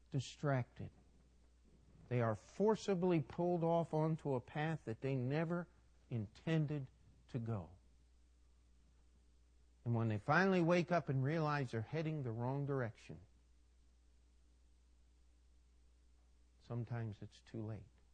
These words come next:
Somebody says, "How do you know it's too late with God?" Well, let me ask you a question. Are you living?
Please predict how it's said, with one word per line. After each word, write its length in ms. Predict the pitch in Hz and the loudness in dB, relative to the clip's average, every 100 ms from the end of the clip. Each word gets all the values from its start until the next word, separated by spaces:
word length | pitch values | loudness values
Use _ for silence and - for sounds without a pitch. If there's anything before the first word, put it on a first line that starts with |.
| _ - - _ - - - - - _ - - - - | _ -20 -20 _ -20 -20 -20 -20 -20 _ -20 -20 -20 -12
Somebody 300 | - 131 123 | -2 0 0
says, 220 | - 131 | -2 -6
"How 220 | - 180 | -2 0
do 100 | 208 | 2
you 140 | 202 202 | 4 4
know 220 | 202 208 | 6 4
it's 180 | 170 - | 2 -4
too 220 | - 220 | -6 0
late 340 | 190 202 175 | 4 4 2
with 200 | 147 156 | -2 -2
God?" 340 | - 180 117 87 - - - - - - - - - - - - - - | 2 2 0 -4 -18 -20 -20 -20 -20 -20 -20 -20 -20 -20 -20 -20 -20 -12
Well, 100 | 104 | -4
let 100 | 117 | 0
me 120 | 127 | 0
ask 200 | 123 - | 0 -2
you 60 | 139 | -8
a 40 | |
question. 380 | - 127 - 101 | -4 -6 -6 -8
Are 140 | 104 | -4
you 140 | 117 120 | -2 -2
living? 300 | 120 95 | -2 -4